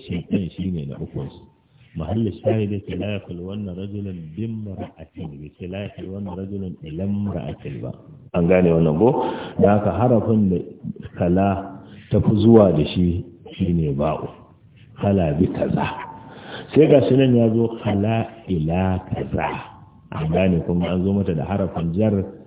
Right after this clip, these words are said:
wanda ba shi ta saba zuwa da shi ba. Irin wannan mun yi bayanin shi a karatunmu na tafsir, usulul tafsir na Sheikhul Islam Ibn Taymiyyah,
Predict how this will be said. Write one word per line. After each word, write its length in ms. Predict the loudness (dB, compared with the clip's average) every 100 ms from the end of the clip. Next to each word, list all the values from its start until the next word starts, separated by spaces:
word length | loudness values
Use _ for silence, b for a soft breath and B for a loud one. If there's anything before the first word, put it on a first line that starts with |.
| -14 -2
wanda 240 | 0 0
ba 160 | -2 -4
shi 160 | -2 -2
ta 80 | 0 0
saba 320 | 0 0 0
zuwa 240 | 2 2
da 80 | 2 2
shi 160 | 0
ba. 160 | 0 0 -4 B B B B 2
Irin 160 | 4
wannan 240 | 6 6 6
mun 80 |
yi 80 | 6
bayanin 320 | 6 6 4 2
shi 60 | 2
a 160 | 2 2
karatunmu 480 | 2 0 4 4 4
na 480 | 4 4 4 2 -2 -4 -2
tafsir, 400 | -2 -2 -2 0
usulul 320 | 4 4 4 2
tafsir 320 | 0 2 4
na 80 | 4
Sheikhul 320 | 0 0 0
Islam 320 | 2 2 2
Ibn 160 | 2 6
Taymiyyah, 380 | 6 6 4 2